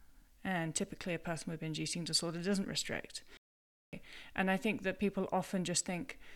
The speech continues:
well, a person with binge eating disorder, you know, like, they just need to stop. <laughs> In the same way,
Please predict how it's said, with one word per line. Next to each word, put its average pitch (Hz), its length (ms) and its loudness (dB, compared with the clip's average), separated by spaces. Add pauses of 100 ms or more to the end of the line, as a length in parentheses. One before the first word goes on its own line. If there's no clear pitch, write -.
(240)
well, 208 380 10 (120)
a 214 80 4
person 220 400 8
with 190 160 4
binge 208 220 10
eating 196 300 4
disorder, 170 560 0 (180)
you 190 160 0
know, 175 180 2
like, 175 220 -4
they 196 140 4
just - 240 4
need 190 180 4
to 175 240 2 (260)
stop. - 600 4 (500)
<laughs> - 540 -6
In 214 140 10
the 208 100 10
same 220 300 8
way, 190 360 8